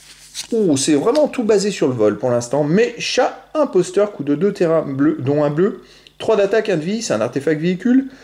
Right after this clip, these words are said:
Vous pouvez faire que le méchant imposteur arrive sur le champ de bataille comme une copie d'une créature qu'un adversaire contrôle, excepté que c'est un artefact véhicule avec pilotage trois et qu'il perd tous ses autres types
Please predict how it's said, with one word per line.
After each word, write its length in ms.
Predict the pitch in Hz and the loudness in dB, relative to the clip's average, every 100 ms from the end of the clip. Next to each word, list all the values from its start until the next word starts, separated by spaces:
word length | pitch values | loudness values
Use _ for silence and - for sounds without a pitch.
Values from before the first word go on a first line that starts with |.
| - _ - | -20 _ -6
Vous 80 | 240 | -4
pouvez 260 | - 226 | 0 0
faire 280 | 220 254 240 | 2 0 2
que 80 | 190 | 0
le 100 | 165 | 0
méchant 280 | 190 190 220 | 0 2 0
imposteur 440 | - 170 170 151 | 0 -2 2 2
arrive 380 | 160 147 104 98 - - _ | 2 -2 -4 -6 -10 -20 _
sur 300 | - - 311 | -6 0 2
le 60 | |
champ 160 | 220 220 | 2 2
de 60 | |
bataille 240 | 185 202 196 | 2 2 0
comme 160 | 165 | 0
une 100 | 135 | -2
copie 280 | 135 294 240 | -2 -2 0
d'une 200 | 208 160 | 0 -2
créature 460 | - 247 196 - 220 | 0 0 0 -2 -2
qu'un 140 | 160 | 0
adversaire 400 | 127 156 147 196 | 0 0 0 -2
contrôle, 300 | 160 - 196 | -2 0 0
excepté 420 | 160 - 170 208 | 0 -2 -6 -4
que 100 | 185 | -4
c'est 220 | 135 131 131 | -2 0 0
un 160 | 143 | 2
artefact 440 | 277 - 165 190 165 | 0 0 0 0 0
véhicule 300 | 160 160 185 | -2 0 0
avec 200 | 127 - | 0 0
pilotage 380 | 277 170 196 | 0 2 -2
trois 280 | - 165 - - | 0 -2 -2 -2
et 80 | 202 | -2
qu'il 180 | 180 | -4
perd 220 | - 196 202 - - - - - _ | 0 0 0 -10 -20 -20 -20 -20 _
tous 140 | 440 415 | 0 2
ses 240 | 233 202 | 0 0
autres 240 | 226 196 | 0 0
types 320 | 160 - 220 | -2 -6 -10